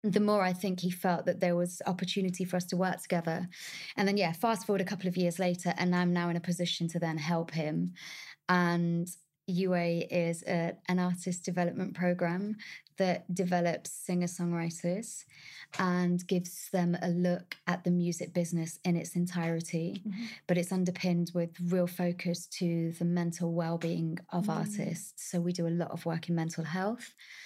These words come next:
Speaker 1: We run a ten-day residential in August. So it's an intensive residential where artists come in, they work with top tier mentors who are already professionals in the music business. So Josh,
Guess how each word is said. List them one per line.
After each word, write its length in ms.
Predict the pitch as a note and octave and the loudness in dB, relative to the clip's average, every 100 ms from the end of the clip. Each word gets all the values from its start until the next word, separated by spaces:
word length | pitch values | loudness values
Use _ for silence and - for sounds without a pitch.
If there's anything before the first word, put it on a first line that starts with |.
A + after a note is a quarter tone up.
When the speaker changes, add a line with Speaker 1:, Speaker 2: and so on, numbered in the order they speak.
| - _ - | -20 _ -4
Speaker 1:
We 240 | F3+ F#3 F3 F3 | 0 2 4 2
run 140 | F3 | 2
a 80 | - | -2
ten-day 640 | - F#3+ F#3 F3 E3 E3 F#3 | -2 -2 0 2 2 -2 0
residential 760 | F3 F3 F3 F3 - G3+ G#3 - | -2 0 0 0 0 -2 -2 0
in 100 | E3+ F3 | 0 2
August. 440 | F3+ F#3 G3 - | 0 0 -4 -4
So 60 | F3+ | -6
it's 120 | F3+ - | -6 0
an 80 | F3 | 2
intensive 720 | E3+ E3+ F3+ F3 - E3+ E3 | 2 0 0 0 0 -2 -2
residential 760 | E3 E3+ E3+ - - E3 F3 E3 - - - F#3+ | -4 -2 -2 -2 -2 -2 -2 -4 -10 -16 -4 2
where 380 | E3+ E3+ E3+ F3+ | 2 2 0 -2
artists 440 | F#3 E3+ - F3+ - | -2 0 0 -4 -2
come 240 | G3 F3+ | 2 2
in, 340 | E3 D#3+ E3 E3+ - - - F3+ F3 | 2 2 -2 -4 -12 -20 -6 0 2
they 140 | E3+ | 4
work 380 | E3+ F3 - - | 4 2 0 0
with 360 | E3 E3 E3 - _ - | 0 0 -2 -10 _ -12
top 420 | - F3+ F3+ - - | -2 -2 -2 -8 -8
tier 340 | - F3+ E3 | 0 2 2
mentors 680 | E3 E3 E3 - D#3+ E3 - | 2 2 0 -2 -4 -4 -2
who 120 | E3 | -2
are 80 | D#3 | -2
already 600 | - E3+ E3+ E3 D#3+ F3 F3 | 2 2 2 -2 -2 -6 -4
professionals 580 | F3+ E3 D3 - E3 E3+ | -4 -4 -4 0 0 2
in 80 | |
the 60 | E3+ | 2
music 340 | E3+ E3 - | 2 0 -2
business. 440 | E3+ E3 E3+ E3 - - - - - | -4 -2 -2 -2 -6 -12 -12 -14 -4
So 220 | F#3+ F3+ | 0 2
Josh, 420 | F#3 E3+ - | 2 0 -2